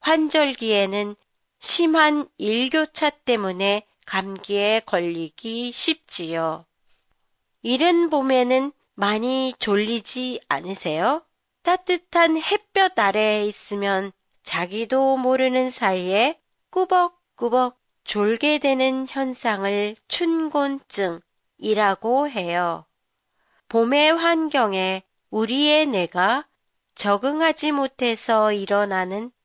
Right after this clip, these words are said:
현상이라고 하는데요. 한국에서는 춘곤증을 이기기 위해 봄나물을 많이 먹어왔어요.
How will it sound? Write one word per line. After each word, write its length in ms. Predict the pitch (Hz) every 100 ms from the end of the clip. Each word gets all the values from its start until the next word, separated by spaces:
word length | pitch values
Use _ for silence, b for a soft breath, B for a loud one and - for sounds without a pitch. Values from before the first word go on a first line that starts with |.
| _ -
현상이라고 1300 | 349 359 330 320 269 233 185 180 - 196 196 196 202
하는데요. 920 | 220 220 208 170 160 160 196 170 - _ _ _ _ _ _ _ _ -
한국에서는 1120 | 339 381 370 359 285 247 247 220 220 226 233
춘곤증을 1040 | - 370 349 339 311 285 - 196 185 190 -
이기기 520 | 196 165 175 180 160
위해 580 | 156 156 175 196 277 - _ _
봄나물을 960 | - 214 254 262 247 202 185 208 214 220
많이 600 | 190 180 180 180 226 294
먹어왔어요. 1200 | 226 185 190 285 277 247 - 190 175 175 165 147